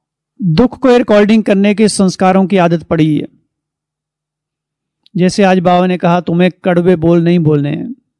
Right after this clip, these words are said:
कड़वे बोल अर्थात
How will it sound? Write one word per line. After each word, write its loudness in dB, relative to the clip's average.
कड़वे 0
बोल 2
अर्थात -4